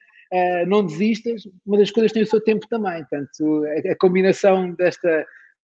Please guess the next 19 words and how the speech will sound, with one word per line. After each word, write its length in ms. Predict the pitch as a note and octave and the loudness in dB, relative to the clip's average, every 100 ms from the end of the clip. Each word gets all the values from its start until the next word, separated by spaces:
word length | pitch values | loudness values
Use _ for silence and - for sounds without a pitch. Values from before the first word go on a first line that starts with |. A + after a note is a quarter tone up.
| - | 0
da, 200 | D#3+ D3 | 2 2
da 140 | D#3 | 2
vontade, 760 | C3 E3+ D3+ F#3+ F#3 F3 C#3+ C#3+ | 0 -4 0 2 2 0 -4 -2
de, 160 | D#3 | 0
do 100 | D3 | 2
empreendimento, 440 | E3 D3+ E3+ F3+ E3 | 0 -2 -4 -4 -4
de 140 | - | -6
ter 80 | - | -4
coragem, 580 | - E3 E3+ F#3 D#3+ E3 | -4 0 2 2 0 -2
nunca 280 | F3 F3+ F3+ | -2 2 0
desistir 420 | - - G3 F3+ | 0 -6 -2 2
e 60 | D#3 | 2
ao 80 | |
mesmo 260 | D#3 D3+ D#3 | 2 -2 -2
tempo 240 | E3+ D#3+ - | -2 -2 -4
ter 140 | - D#3+ | 0 0
paciência 600 | - D#3+ - F3+ F3+ F3 F#3+ | 0 -4 -2 -4 -4 -6 -10
é 40 | |
importante. 420 | F3 - C#3+ B2 | -12 -10 -8 -8